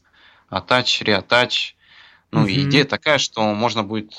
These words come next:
Speaker 1: э, все части обновлять без потери контейнеров. То есть в следующем релизе уже можно будет докер обновить и перезапустить, и контейнеры будут на месте. Ну, я думаю,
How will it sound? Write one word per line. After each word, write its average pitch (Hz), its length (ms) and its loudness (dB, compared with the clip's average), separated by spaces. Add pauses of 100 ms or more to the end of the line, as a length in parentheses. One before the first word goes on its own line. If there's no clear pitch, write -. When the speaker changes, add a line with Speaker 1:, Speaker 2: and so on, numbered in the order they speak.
(140)
Speaker 1:
э, 98 360 -4
все - 220 -4
части 104 400 -2
обновлять 98 960 -2
без - 840 -8 (520)
потери 104 600 -2
контейнеров. 95 840 -6 (220)
То - 120 -16
есть 87 180 -18 (800)
в - 60 -16
следующем 107 500 -2
релизе 104 280 -4
уже 95 180 -8
можно 98 280 -4
будет 98 320 -10
докер 107 420 0 (120)
обновить 107 560 -4
и - 40 -8
перезапустить, 104 760 -6
и 104 40 -6
контейнеры 98 560 -2
будут 98 260 -4
на 101 140 0
месте. 98 500 -6 (800)
Ну, 110 140 0
я 104 160 4
думаю, 98 580 -6